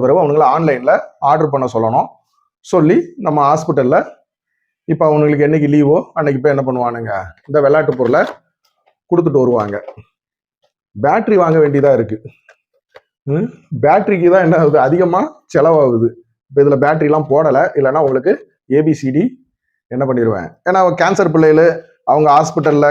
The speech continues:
கேன்சர்னு கிடையாது, ஒரு நோய்வாய்ப்பட்டு இருக்கிற பிள்ளைகளுக்கு என்டர்டெயின்மெண்ட் என்னது? ஒண்ணுமே இல்ல. அப்ப அந்த பிள்ளைகளுக்கு இந்த விளையாட்டு பொருட்கள்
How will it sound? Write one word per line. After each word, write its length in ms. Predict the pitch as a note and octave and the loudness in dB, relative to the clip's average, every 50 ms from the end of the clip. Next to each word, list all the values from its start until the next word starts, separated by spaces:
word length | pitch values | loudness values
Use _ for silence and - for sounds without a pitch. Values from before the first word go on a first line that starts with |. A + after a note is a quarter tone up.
| C3 - | 0 0
கேன்சர்னு 440 | B2+ C#3 F3+ E3+ F#3+ F3+ F3 F3+ E3 E3 | -2 -2 -2 0 0 0 2 2 2 2
கிடையாது, 300 | D#3 D#3 D#3 D3 B2 B2 - - | 2 2 2 2 0 -2 -2 -2
ஒரு 80 | D3 C#3+ D3+ | -2 0 2
நோய்வாய்ப்பட்டு 520 | E3+ F3+ F3 F3 E3 - D3+ D3 D3 D#3+ D3+ | 2 2 4 4 2 2 0 0 0 2 0
இருக்கிற 180 | C#3 D3 D3+ - - | 2 2 0 0 0
பிள்ளைகளுக்கு 360 | D3 D3+ D3 D3 C#3+ C#3+ C#3+ | 0 0 2 2 2 0 0
என்டர்டெயின்மெண்ட் 460 | C#3+ E3 D#3 D#3 D3+ C#3+ C#3+ C3+ C3 B2+ | -2 -2 0 0 0 -2 0 -2 -4 -4
என்னது? 220 | C3+ C3 A#2+ B2+ C3+ _ _ _ _ _ _ _ _ - C#3 | -4 -4 -8 -8 -10 _ _ _ _ _ _ _ _ -2 0
ஒண்ணுமே 240 | D3+ E3 E3 E3+ D#3 B2+ | 0 2 2 2 0 0
இல்ல. 120 | A2 G2+ - _ _ _ _ _ _ _ _ _ _ _ _ _ _ _ _ _ _ _ _ _ _ _ _ _ _ _ _ - F3+ | -2 -4 -8 _ _ _ _ _ _ _ _ _ _ _ _ _ _ _ _ _ _ _ _ _ _ _ _ _ _ _ _ -4 -2
அப்ப 80 | D#3 F3 E3 | 0 2 2
அந்த 100 | D#3+ D3+ D3+ | 2 2 2
பிள்ளைகளுக்கு 360 | E3 F3 E3 D3+ C#3+ F3+ A3 A3+ - - - | 2 2 2 2 2 0 -2 -2 -4 -10 -4
இந்த 100 | F3 E3 C#3+ | -2 0 2
விளையாட்டு 320 | C#3 D3+ E3 D#3+ D#3 C3+ C3 | 2 2 2 0 0 0 0
பொருட்கள் 340 | B2+ B2+ A#2 A2+ F3+ C4+ | 0 0 0 0 0 -2